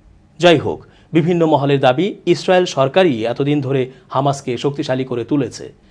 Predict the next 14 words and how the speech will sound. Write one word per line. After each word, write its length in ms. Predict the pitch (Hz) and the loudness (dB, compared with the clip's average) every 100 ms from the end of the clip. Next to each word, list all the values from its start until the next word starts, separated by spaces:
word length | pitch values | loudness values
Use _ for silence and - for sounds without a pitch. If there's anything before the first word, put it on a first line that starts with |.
| _ - | _ 4
তাদের 220 | 127 131 139 | 4 6 2
লক্ষ্য 200 | 151 156 156 | 2 0 0
ছিল 120 | 160 165 165 - 127 | 0 -2 -6 -2 0
আন্তর্জাতিকভাবে 680 | 139 165 160 160 139 135 151 165 | 2 0 -4 -4 -2 -2 -2 -2
স্বীকৃত 300 | 147 147 147 143 | -4 -2 -2 2
প্যালেস্টাইনের 540 | 131 139 - 147 143 139 - 123 | 2 0 0 0 2 -2 -2 0
রাজনৈতিক 420 | 117 143 156 160 143 | 0 0 -2 0 2
দল 120 | 139 135 - - | 2 0 -10 -4
ফাতাহকে 500 | 160 160 147 143 127 113 143 | -4 0 -2 0 -2 -2 0
দুর্বল 280 | 160 131 104 87 | 0 2 -2 -6
করা, 180 | 67 - _ _ _ _ _ _ 139 | -10 -12 _ _ _ _ _ _ 0
যার 260 | 135 127 131 135 | 4 6 4 -4
জের 340 | 139 160 123 147 143 | 0 2 2 -2 0
গাজা 240 | 139 139 | 2 2